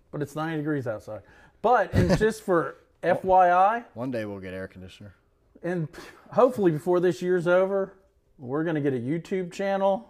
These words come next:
Speaker 2: Yes.
Speaker 1: We're gonna move our seats from facing our posters, and they're actually all Brad's. I'll have to bring my,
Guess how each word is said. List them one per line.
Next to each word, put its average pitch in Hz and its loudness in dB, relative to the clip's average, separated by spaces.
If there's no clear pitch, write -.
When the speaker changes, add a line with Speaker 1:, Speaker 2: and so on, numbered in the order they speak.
Speaker 2:
Yes. - -12
Speaker 1:
We're 143 -2
gonna 147 0
move 165 4
our 160 6
seats 180 -6
from 135 -8
facing 220 -4
our 190 2
posters, 196 -2
and 123 -10
they're 131 -6
actually 127 -8
all 120 -6
Brad's. 120 -6
I'll 123 -8
have 110 -8
to - -20
bring 117 -10
my, 120 -8